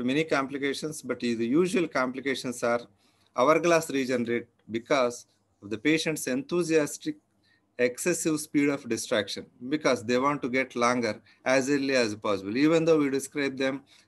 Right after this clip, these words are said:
the exact mecha-, method of rotation, they do it in excess. And by the time they come by, uh,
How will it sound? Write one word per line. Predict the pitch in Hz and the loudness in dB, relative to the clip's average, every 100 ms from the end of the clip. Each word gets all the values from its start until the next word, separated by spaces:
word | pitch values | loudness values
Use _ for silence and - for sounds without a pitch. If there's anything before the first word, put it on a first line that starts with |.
| - | -2
the | 120 | 0
exact | 113 107 131 151 151 | 0 0 2 2 2
mecha-, | 139 131 139 127 | -8 -8 -6 -4
method | 123 127 127 | -4 -4 -2
of | 127 - | -4 -4
rotation, | 123 131 123 113 107 - _ | -2 -2 -2 -6 -8 -16 _
they | 127 | -2
do | 123 139 | 2 2
it | 139 | 2
in | 135 117 | 0 0
excess. | 117 - 127 117 - - _ | -2 -2 -4 -4 -6 -20 _
And | 127 117 | -6 0
by | 117 | 2
the | 117 | 2
time | 117 143 143 135 _ _ | 0 0 0 -4 _ _
they | 123 117 | -6 -6
come | - 135 139 - _ _ | -2 -4 -4 -10 _ _
by, | 123 120 120 117 - _ _ _ _ _ - | 0 2 4 2 -4 _ _ _ _ _ -12
uh, | 113 107 | -8 -8